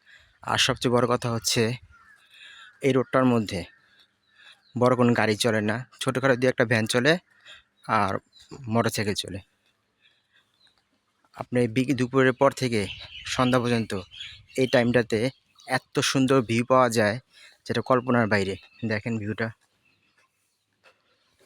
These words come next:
মানে, গ্রামে আসলে আপনার অক্সিজেনের কোনো অভাব হবে না।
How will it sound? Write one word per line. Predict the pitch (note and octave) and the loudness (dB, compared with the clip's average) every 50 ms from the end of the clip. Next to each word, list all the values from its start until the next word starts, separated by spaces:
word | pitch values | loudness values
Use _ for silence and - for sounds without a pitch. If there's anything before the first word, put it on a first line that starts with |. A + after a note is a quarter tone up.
| _ _ _ _ _ _ _ _ _ _ _ _ - _ _ _ _ _ _ _ _ _ - | _ _ _ _ _ _ _ _ _ _ _ _ -20 _ _ _ _ _ _ _ _ _ -10
মানে, | D3 C3 B2+ B2 A#2 | -4 -2 -2 -2 2
গ্রামে | A#2+ C3 B2+ C#3 D3 | 4 4 6 6 6
আসলে | C#3 C3 - D3 | 4 4 2 0
আপনার | C3+ D3 C#3+ | 2 4 4
অক্সিজেনের | C#3+ C#3 - - D3 C#3+ C#3 C3 | 4 4 2 0 0 0 2 2
কোনো | C#3 B2+ B2+ | 4 4 4
অভাব | A#2+ A#2+ | 6 6
হবে | A2+ A#2 G#2+ G2 G2 | 4 4 2 2 -2
না। | F#2 F#2 | -4 -6